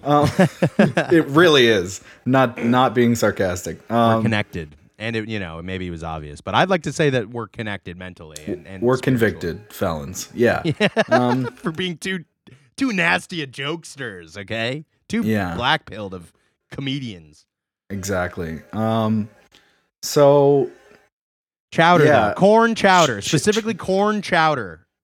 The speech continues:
Speaker 2: Have you ever had
Speaker 1: I,
Speaker 2: it?
Speaker 1: I think I probably have had it. Um, I don't specifically remember. I mean, I've had chowders with corn in them and stuff. Yeah.
Speaker 2: Okay.
Speaker 1: I think corn can be in New England clam chowder, too.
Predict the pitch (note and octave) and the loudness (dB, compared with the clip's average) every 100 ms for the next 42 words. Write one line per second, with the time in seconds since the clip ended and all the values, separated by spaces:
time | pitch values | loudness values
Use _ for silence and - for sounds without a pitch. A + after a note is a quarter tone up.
0 | _ - C#3+ D#3+ E3 D3 D3 D3+ G#3 - | _ -12 -8 -6 -4 -2 2 2 2 -4
1 | _ _ _ _ - E3 F3 B3+ D4+ D4+ | _ _ _ _ 0 2 2 2 2 2
2 | F#3 D#3+ D#3 D3 C#3+ C3 A#2+ A#2+ B2+ G#2 | 4 2 2 2 2 4 4 4 2 2
3 | G#2 G#2 - - - _ _ _ - A2 | 2 0 -2 -12 -20 _ _ _ -2 2
4 | A#2 A#2 A#2 A2+ G#2+ - A2 C#3+ D3+ - | 4 4 4 2 -2 -2 2 0 0 -4
5 | B2 G#2 C3 B2+ B2+ A#2+ A#2 A2+ A2 A2 | -4 0 0 0 2 4 4 2 2 4
6 | A2 G#2+ C3 D3 D3 C#3+ E3 D#3 A#2+ C3 | 2 0 0 2 2 2 2 0 0 2
7 | B2+ C3 B2 A#2 A2+ A2 G#2+ A2 A2 G#2+ | 4 4 0 0 -2 -2 -2 0 2 0
8 | G#2 G#2 G2+ - G#2 F#2+ - B2 A#2 E2 | 0 -2 -4 -4 -2 -2 0 2 2 2
9 | A#3 - D#2 F2+ B2+ G3 - C3 D#3+ E3 | -2 -4 -4 -2 -2 -2 0 2 4 2
10 | B2+ C3 C3 A2+ A#2 B2+ A#2 C3+ A#2+ F2+ | 0 2 2 4 4 4 4 4 2 0
11 | F2 F2 F#2+ F2 E2+ F2+ E2+ E2+ E2+ A2 | -4 -6 -6 -6 -6 -4 -4 -6 -2 0
12 | G2+ E2 D#2+ | 0 -2 -8